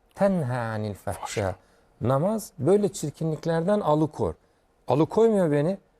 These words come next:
veya hani başkası üzerinden konuşmak istemiyorum. Kendimiz üzerinden, demin hocam dedi ya, biz bunları mezur olarak başkalarını ölçtürmek için yaptığımızda da aynı hataya düşüyoruz.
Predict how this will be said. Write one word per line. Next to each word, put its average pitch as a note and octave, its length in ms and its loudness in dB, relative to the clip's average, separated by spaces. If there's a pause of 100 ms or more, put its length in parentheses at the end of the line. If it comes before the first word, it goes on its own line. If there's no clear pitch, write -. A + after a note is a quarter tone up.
(160)
veya B2+ 340 0 (240)
hani C3+ 180 -4
başkası C#3+ 420 -2
üzerinden D#3 440 -2
konuşmak D#3 460 -6
istemiyorum. D3+ 500 0 (520)
Kendimiz D#3 440 2
üzerinden, G2 540 -2
demin A#2+ 200 0
hocam A#2+ 340 -2
dedi E3 200 -2
ya, F3 100 -2
biz A#2+ 160 -2
bunları C3+ 340 0 (340)
mezur C#3 320 0
olarak C#3 420 0
başkalarını C3 580 -4
ölçtürmek C3+ 500 -6
için - 200 -6
yaptığımızda D3+ 600 0
da A2+ 140 2 (360)
aynı C#3 220 0
hataya A#2 460 -4
düşüyoruz. F#2+ 520 -4